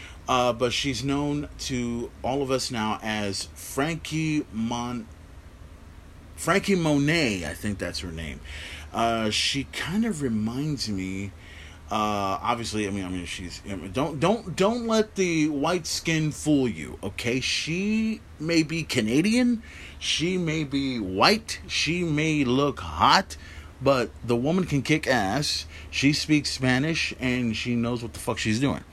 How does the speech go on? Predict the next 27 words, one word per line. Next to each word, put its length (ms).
So 160
no 180
doubt 240
there's 200
going 200
to 80
be 140
some 220
sort 260
of 100
a 60
feud 560
taking 340
place 320
between 400
Raquel 360
Gonzalez 680
and, 380
uh, 240
Frankie 480
Ro-, 340
um, 480
Monet 520
somewhere 340
down 220
the 60
road. 280